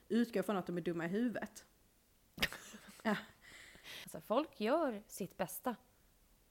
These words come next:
Speaker 2: utifrån sin förmåga.
Speaker 1: Mm.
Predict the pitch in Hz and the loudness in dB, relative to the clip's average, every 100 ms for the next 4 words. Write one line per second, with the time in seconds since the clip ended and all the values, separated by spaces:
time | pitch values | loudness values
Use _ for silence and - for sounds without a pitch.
0 | _ _ - 208 175 - - 180 175 151 | _ _ 0 2 2 0 -6 0 0 0
1 | 160 - 156 147 - _ - _ - 175 | -2 -4 -4 -4 -10 _ -20 _ -6 -2
2 | 165 143 175 - _ _ _ - 226 208 | 2 2 0 -8 _ _ _ -4 0 0